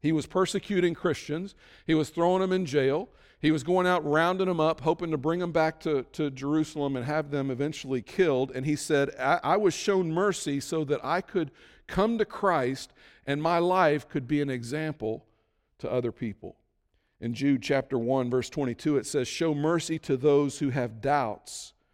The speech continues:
Save others by snatching them from the fire. Show mercy to them while being careful that you are not contaminated by their sins." So, uh, we, we need to avoid their sin, but we need to be merciful to everybody. We need to love everybody.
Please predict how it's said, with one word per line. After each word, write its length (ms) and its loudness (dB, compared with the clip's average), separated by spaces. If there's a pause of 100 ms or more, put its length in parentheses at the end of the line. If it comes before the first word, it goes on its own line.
(300)
Save 460 2
others 400 4
by 200 0
snatching 680 -4
them 240 -2
from 240 -4
the 80 -4
fire. 460 -2
Show 280 0
mercy 500 0
to 160 -2
them 440 -4 (320)
while 180 0
being 240 0
careful 560 0
that 200 0
you 160 2
are 120 4
not 420 -4
contaminated 1000 -6 (680)
by 240 -2
their 180 0
sins." 680 -12 (760)
So, 280 2
uh, 220 -4
we, 220 -2
we 160 -4
need 140 -2
to 120 0
avoid 440 -2
their 120 -2
sin, 520 -4
but 140 -4
we 120 -4
need 200 -2
to 40 -6
be 140 -4
merciful 580 -6
to 100 -4
everybody. 440 -4
We 160 -6
need 160 -4
to 80 2
love 340 0
everybody. 600 -6